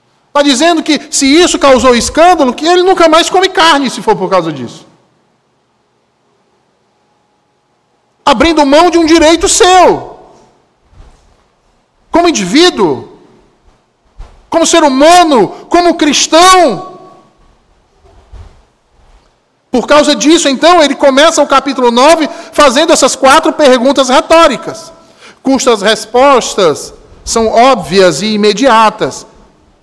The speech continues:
Veja aí, a primeira pergunta ele diz, "Não sou livre?" A resposta imediata é, "É claro que sim."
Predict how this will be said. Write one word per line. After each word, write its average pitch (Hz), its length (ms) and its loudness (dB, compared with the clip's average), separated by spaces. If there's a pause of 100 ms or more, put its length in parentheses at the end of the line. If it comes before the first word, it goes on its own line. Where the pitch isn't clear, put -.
(680)
Veja 226 280 0
aí, 226 240 0 (140)
a 214 80 -2
primeira 240 320 2
pergunta 254 420 0
ele 262 140 0
diz, 220 300 -4 (160)
"Não 330 200 2
sou 262 240 2
livre?" 247 680 0
A 277 80 -2
resposta 285 480 0
imediata 262 640 -2 (280)
é, 277 80 0
"É - 20 0
claro 233 500 0
que 339 140 -2
sim." 185 500 -6